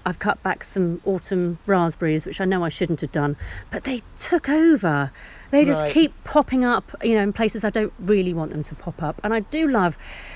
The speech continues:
Speaker 1: the autumn raspberries because it's just nice to have a, something to munch, you know, later
Speaker 2: Yeah.
Speaker 1: on, later in the summer. Um, but no, too many. So I've cut back a whole load, and I've put some green manure down now to hopefully keep the ground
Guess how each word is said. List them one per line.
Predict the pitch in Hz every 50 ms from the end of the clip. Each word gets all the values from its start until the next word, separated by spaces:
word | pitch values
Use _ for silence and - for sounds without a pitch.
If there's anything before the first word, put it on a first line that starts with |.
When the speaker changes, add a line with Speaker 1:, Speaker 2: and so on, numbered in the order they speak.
| - -
Speaker 1:
the | 180
autumn | 160 143 - 156 151
raspberries | 147 147 139 - 170 160 -
because | - 160 - - 170 160 -
it's | - - -
just | - - - -
nice | - 156 165 -
to | - 170
have | 160 160
a, | 156 -
something | - - 196 175 156
to | - 175
munch, | 160 180 190 170 160 - - 180
you |
know, | 165 156
later | 170 170 165 160 - - 180
Speaker 2:
Yeah. | 165 156
Speaker 1:
on, | 160 160 165 170
later | 196 170 160 - 170 156
in | 151
the | 151
summer. | - - 180 165 143 139 - - - - - - - - - - -
Um, | 190 190 185 185 185 185 180 - -
but | - 208 - - - - - - - - - - - -
no, | 160 156 143 139
too | - - - 233
many. | 202 175 147 147 143
So | - 202 185
I've | 170 - -
cut | - 220 - - -
back | 175 - -
a | 160
whole | - 185 170 165
load, | 165 160 156 147 147 139
and | 170 160 156 160 - -
I've | 185 185 - -
put | 226 - -
some | - - 208 196 180
green | - 254 262 262 254
manure | 240 220 208 202 190 185
down | 165 190 165 160 156 156
now | 170 160 156 147 147 147
to | - 170
hopefully | 156 170 - - - 170 151 147
keep | - - 170 156 -
the | 170
ground | - 190 170 156 151 147 156 151